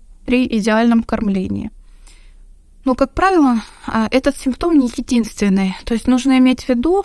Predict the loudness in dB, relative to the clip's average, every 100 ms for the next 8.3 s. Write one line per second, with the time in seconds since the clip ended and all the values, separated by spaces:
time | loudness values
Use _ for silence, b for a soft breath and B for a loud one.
0 | -6 -16 -4 0 2 0 -2 -6 -20 -2
1 | 2 2 2 0 2 0 2 2 2 0
2 | -2 -6 -6 -6 -6 -6 -4 0 2 2
3 | 0 -4 -4 0 2 2 -2 -4 -2 2
4 | 2 2 2 2 0 -2 -2 0 0 0
5 | 0 0 -2 b b b b b 0 2
6 | 2 2 0 0 -4 -2 0 2 2 2
7 | 0 -2 -2 -2 -6 -6 -14 -6 -2 0
8 | 0 -6